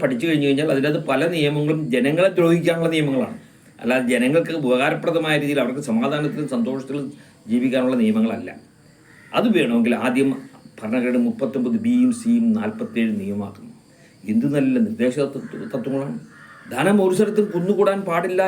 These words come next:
എന്ന് പറയുമ്പോൾ അത് കുന്നുകൂടുന്നവരാണ് കുറ്റവാളികൾ. കുന്നുകൂട്ടുന്നവരാണ് കുറ്റവാളികൾ. അല്ലെങ്കിൽ അവർക്ക് അനുകൂലമായ സംവിധാനങ്ങൾ ചെയ്തു കൊടുക്കുന്ന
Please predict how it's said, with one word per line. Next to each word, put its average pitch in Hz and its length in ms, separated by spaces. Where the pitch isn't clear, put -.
എന്ന് 190 200
പറയുമ്പോൾ 175 380
അത് 185 100
കുന്നുകൂടുന്നവരാണ് 214 840
കുറ്റവാളികൾ. 220 420
കുന്നുകൂട്ടുന്നവരാണ് 220 840
കുറ്റവാളികൾ. 156 480
അല്ലെങ്കിൽ 160 260
അവർക്ക് 202 360
അനുകൂലമായ 185 640
സംവിധാനങ്ങൾ 175 580
ചെയ്തു 156 280
കൊടുക്കുന്ന 160 340